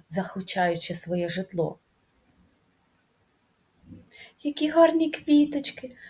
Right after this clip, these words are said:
Та більше мені подобаються ці яскраві комахи. Я знаю, що їх чіпати не можна, бо вони можуть боляче вжалити. Пам'ятайте,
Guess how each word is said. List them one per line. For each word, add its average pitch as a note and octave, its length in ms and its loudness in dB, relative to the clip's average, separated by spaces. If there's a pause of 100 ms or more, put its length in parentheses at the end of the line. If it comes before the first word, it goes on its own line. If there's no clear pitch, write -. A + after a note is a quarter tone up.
(180)
Та F3 140 -2
більше E3+ 640 -4
мені D4 220 0
подобаються G3 600 -2
ці G#3 200 4
яскраві D4 580 4
комахи. C#4+ 600 -6 (340)
Я G#3 220 4
знаю, G#3+ 520 0
що - 180 -6
їх F3+ 260 -4
чіпати D#3+ 640 -2
не F3+ 220 -2
можна, D#3+ 520 -2 (340)
бо F#3 180 0
вони F3+ 320 0
можуть E4 420 -2
боляче D#3 580 -2
вжалити. C4+ 640 -2 (600)
Пам'ятайте, F3+ 880 -4